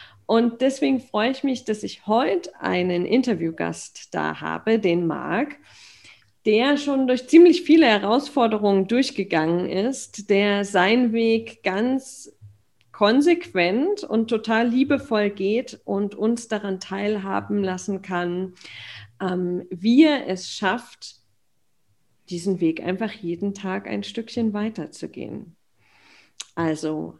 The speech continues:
hallo und herzlich willkommen, lieber Marc. Lass doch mal unsere Hörer daran teilhaben, wer du so bist.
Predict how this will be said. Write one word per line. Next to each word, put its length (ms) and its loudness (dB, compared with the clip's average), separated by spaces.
hallo 840 0
und 280 -4
herzlich 540 -2
willkommen, 640 -2
lieber 300 0
Marc. 800 -4
Lass 420 0
doch 200 0
mal 340 2
unsere 580 -2
Hörer 380 4
daran 420 -2
teilhaben, 1080 -4
wer 140 -8
du 140 -18
so 180 -2
bist. 520 2